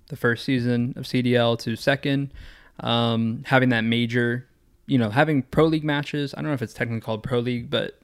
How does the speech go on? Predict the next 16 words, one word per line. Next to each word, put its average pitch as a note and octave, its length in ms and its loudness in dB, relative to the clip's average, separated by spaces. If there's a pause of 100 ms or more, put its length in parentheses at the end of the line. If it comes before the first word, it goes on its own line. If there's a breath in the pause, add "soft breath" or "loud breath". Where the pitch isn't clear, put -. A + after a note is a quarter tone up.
(160)
Halo A2+ 260 -2
terms, A2 400 -4
Pro - 260 -2
League, A2+ 320 -2
league A2+ 220 -2
matches A2+ 540 -4 (480 loud breath)
into C3 500 2
a A2+ 40 -4
major B2+ 440 4
where A2+ 260 2
I A2+ 120 0
think B2+ 380 -2
everyone D#3 500 -2
is D3 100 -2
playing D#3 360 -2
at. F#3 200 -6